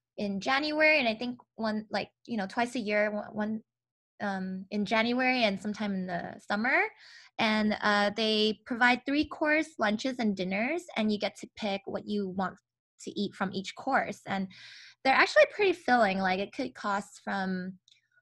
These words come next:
I think lowest is, like, twenty something to up to fifty.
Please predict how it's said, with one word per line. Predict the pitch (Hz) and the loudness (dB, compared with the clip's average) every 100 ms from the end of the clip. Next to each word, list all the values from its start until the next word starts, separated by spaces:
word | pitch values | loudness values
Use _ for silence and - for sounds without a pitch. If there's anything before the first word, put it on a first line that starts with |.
| _ _ _ - | _ _ _ -12
I | |
think | - 233 | -8 -4
lowest | 208 190 202 196 | -2 -2 -4 -8
is, | 190 | -12
like, | - - _ | -12 -12 _
twenty | - 226 214 220 | -8 -2 0 0
something | - 214 208 220 208 208 - - | -2 -8 -6 -4 -2 -2 -6 -8
to | 202 185 190 | -6 -6 -8
up | 190 190 _ - | -10 -10 _ -12
to | 214 202 190 185 180 180 - | -8 -6 -6 -6 -10 -14 -10
fifty. | 202 - - 320 330 381 | -10 -8 -4 0 2 0